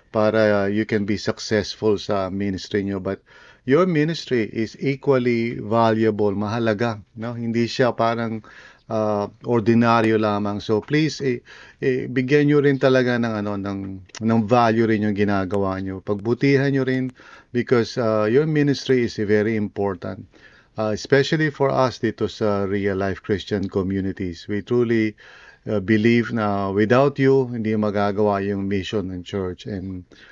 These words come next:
uh, for those of you na nakikinig ngayon, uh, and you are not yet a leader, maybe you're just a member of a small group,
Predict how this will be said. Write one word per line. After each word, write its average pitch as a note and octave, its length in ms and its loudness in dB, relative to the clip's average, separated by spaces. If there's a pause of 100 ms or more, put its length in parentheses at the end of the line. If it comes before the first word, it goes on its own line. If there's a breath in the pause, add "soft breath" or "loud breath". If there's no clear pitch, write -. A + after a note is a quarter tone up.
(340 loud breath)
uh, A2 320 -2
for B2 160 2
those D#3+ 320 4
of D3+ 160 0
you D3+ 160 4
na C3+ 80 4
nakikinig B2+ 640 2
ngayon, A#2+ 480 -2
uh, G#2 240 -8
and G2+ 240 -4
you A2 240 0
are A#2 80 2
not A#2+ 320 2
yet A#2 240 0
a A#2 160 -4
leader, A2 480 2
maybe G#2+ 240 0
you're G#2 160 2
just G2+ 240 -6
a A2+ 100 -8
member G#2+ 460 2
of G#2 160 -2
a G2+ 80 -8
small G#2 400 -4
group, G2+ 320 -6